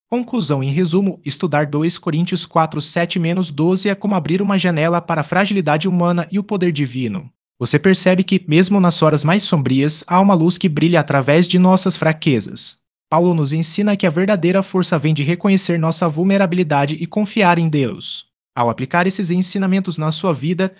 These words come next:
você pode encontrar um novo significado nas dificuldades e descobrir uma resiliência que talvez não soubesse que tinha. Lembre-se, a vida é cheia de desafios, mas cada um deles é uma oportunidade para crescer e se aproximar de Deus. Então,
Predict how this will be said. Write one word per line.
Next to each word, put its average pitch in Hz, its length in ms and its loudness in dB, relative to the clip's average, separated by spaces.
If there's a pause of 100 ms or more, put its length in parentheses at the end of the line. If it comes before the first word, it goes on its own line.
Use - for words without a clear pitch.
(140)
você 185 240 -2
pode 190 260 -2
encontrar 180 460 -2
um 160 100 0
novo 196 300 0
significado 214 720 -2
nas 151 180 -2
dificuldades 139 840 -4
e 175 60 -6
descobrir 170 500 -2
uma 180 120 0
resiliência 165 600 -2
que 185 120 -2
talvez 170 440 -2
não 185 120 0
soubesse 170 520 -2
que 165 120 -2
tinha. 113 500 -8 (340)
Lembre-se, 151 640 -4
a 147 120 0
vida 170 380 -2
é 180 100 -2
cheia 151 260 -2
de 151 80 -4
desafios, 143 800 -4
mas 160 220 -2
cada 202 260 0
um 196 80 2
deles 170 260 0
é 185 80 0
uma 190 120 0
oportunidade 170 720 -2
para 185 200 -2
crescer 180 560 -4
e 180 60 -4
se - 160 -4
aproximar 170 640 -2
de 143 100 -4
Deus. 131 560 -6 (280)
Então, 151 420 0